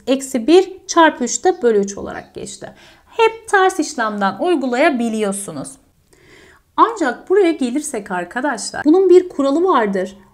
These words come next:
A x artı b bölü c x artı d şeklinde bulunan ifadelerin tersi alınırken bakın buradaki a ile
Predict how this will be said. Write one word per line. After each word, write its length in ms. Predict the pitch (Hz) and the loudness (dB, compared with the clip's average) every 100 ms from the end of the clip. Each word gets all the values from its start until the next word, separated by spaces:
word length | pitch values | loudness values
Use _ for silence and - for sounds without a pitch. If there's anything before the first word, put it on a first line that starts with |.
| _ | _
A 200 | 240 262 | 0 4
x 300 | 349 359 - | 2 0 0
artı 540 | 392 302 302 247 220 233 | 0 0 -2 -4 -4 -4
b 360 | 220 240 311 | -2 0 0
bölü 460 | 262 262 220 202 - - - | 0 2 2 0 -10 -14 -6
c 320 | 196 247 269 | 0 2 2
x 240 | 339 - 415 | 0 -4 -2
artı 480 | 359 320 285 220 | 0 0 -4 -2
d 180 | 220 285 | 0 0
şeklinde 540 | 330 359 349 294 294 262 | 0 -4 0 2 2 2
bulunan 380 | 269 269 269 | 0 0 -2
ifadelerin 1000 | 226 - 247 240 233 226 247 285 208 - - _ - _ | -6 -4 -2 0 -2 -4 2 2 0 -6 -20 _ -20 _
tersi 440 | - 226 226 - | -2 0 0 0
alınırken 840 | 349 311 294 427 415 - 240 226 - - _ _ | 2 6 6 6 2 2 2 2 -6 -18 _ _
bakın 400 | 208 254 233 185 - _ - - | -4 -4 -4 -6 -10 _ -20 -4
buradaki 500 | 240 320 330 349 - - | 2 4 4 2 0 2
a 260 | 254 294 311 | 4 6 4
ile 320 | 254 185 | 2 -2